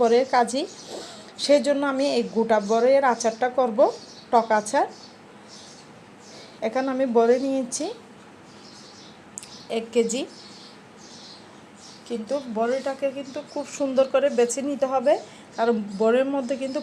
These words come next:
পোকা থাকে, ভিতরে পচা থাকে। সেজন্য আমি এভাবে মাথার অংশ দিয়ে এভাবে চেক করে করে প্রতিটা বড়ই বেছে নিব। তারপরে ডুবো পানিতে দুই তিনবার করে একদম ভালো করে ভিজিয়ে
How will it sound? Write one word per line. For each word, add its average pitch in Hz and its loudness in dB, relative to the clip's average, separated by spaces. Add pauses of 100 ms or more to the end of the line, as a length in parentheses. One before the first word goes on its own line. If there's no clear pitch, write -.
পোকা 240 0
থাকে, 247 -2
ভিতরে 262 2 (120)
পচা 233 2 (100)
থাকে। 277 -6 (260)
সেজন্য 262 -4 (800)
আমি 226 -2
এভাবে 247 -2 (120)
মাথার 233 -2
অংশ 247 -6 (160)
দিয়ে 277 -4 (540)
এভাবে 240 0 (640)
চেক 226 0 (100)
করে 233 0
করে 262 0 (100)
প্রতিটা 240 -2 (120)
বড়ই 262 2 (1700)
বেছে 226 -2
নিব। 269 -2 (200)
তারপরে 226 -2 (880)
ডুবো 226 -2
পানিতে 269 0 (580)
দুই 233 -2
তিনবার 226 0
করে 240 0 (100)
একদম 240 -4 (120)
ভালো 247 0
করে 262 2 (1080)
ভিজিয়ে 254 -2